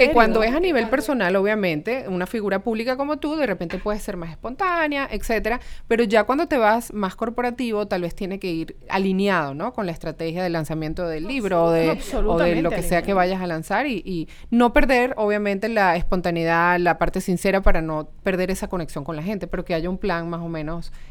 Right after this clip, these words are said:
Speaker 2: este,
Speaker 1: Yo voy a
Speaker 2: establecido.
Speaker 1: venir y vamos a hacer el
Speaker 2: Vamos a hacer
Speaker 1: plan,
Speaker 2: el plan,
Speaker 1: Andrea.
Speaker 2: vamos a hacer el
Speaker 1: Yo
Speaker 2: plan.
Speaker 1: todos los días me levanto y digo, "¿Qué es lo que va a postear hoy?"
Speaker 2: <laughs> No, no, qué maravilla. Bueno, nada, Mariana, para finalizar, quiero cerrar con,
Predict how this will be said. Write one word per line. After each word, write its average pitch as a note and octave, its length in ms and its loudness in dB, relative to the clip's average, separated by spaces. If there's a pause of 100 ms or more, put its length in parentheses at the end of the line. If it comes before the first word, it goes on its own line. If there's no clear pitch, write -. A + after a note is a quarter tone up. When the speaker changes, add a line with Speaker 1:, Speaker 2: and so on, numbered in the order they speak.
Speaker 2:
este, D#3 280 -4
Speaker 1:
Yo C3+ 100 -2
voy - 80 -10
a - 40 -4
Speaker 2:
establecido. E3 400 2
Speaker 1:
venir A#3 200 0
y G#3+ 40 0
vamos A3+ 180 -2
a - 20 -4
hacer F#3 180 0
el G3+ 60 -2
Speaker 2:
Vamos G#3+ 160 0
a - 20 2
hacer G3+ 80 2
Speaker 1:
plan, F#3+ 80 -2
Speaker 2:
el F#3 60 -2
plan, F3+ 140 -4
Speaker 1:
Andrea. - 0 -
Speaker 2:
vamos F#3 140 -8
a F#3 100 -8
hacer G3 60 -6
el - 120 -10
Speaker 1:
Yo - 20 -12
Speaker 2:
plan. A3+ 160 -2
Speaker 1:
todos B3 120 2
los D4 80 4
días C4 100 2
me D4+ 60 0
levanto C4+ 260 0
y D4+ 40 0
digo, C#4+ 120 2
"¿Qué C#4 60 -2
es C4 60 2
lo D4 80 2
que E4 60 2
va D#4 60 4
a - 40 -2
postear C4+ 300 0
hoy?" A#3+ 140 0
Speaker 2:
<laughs> - 760 -8
No, G#3+ 260 8
no, F#3+ 180 8
qué F#3+ 80 4
maravilla. F3+ 500 8
Bueno, B3 360 8
nada, A3+ 280 6
Mariana, G#3+ 440 4
para A3 220 8
finalizar, G3+ 880 4
quiero G#3 260 0
cerrar F#3 640 2
con, F#3 540 0